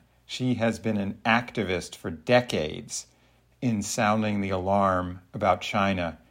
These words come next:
particularly on its human rights practices. And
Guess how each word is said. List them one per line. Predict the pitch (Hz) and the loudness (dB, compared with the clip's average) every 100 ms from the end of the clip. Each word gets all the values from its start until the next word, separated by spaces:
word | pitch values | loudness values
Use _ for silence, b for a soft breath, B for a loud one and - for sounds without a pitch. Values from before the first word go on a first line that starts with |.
| b - | b -4
particularly | 117 139 156 131 113 104 107 98 - | -2 0 -2 0 0 2 0 -2 -2
on | 101 95 | -4 -4
its | - | -6
human | - 117 95 | 0 0 2
rights | 90 95 98 - | 0 0 -2 -6
practices. | - 82 78 - - - - - b b b - | -2 -2 -2 -6 -8 -8 -10 -14 b b b 0
And | 107 92 | 0 0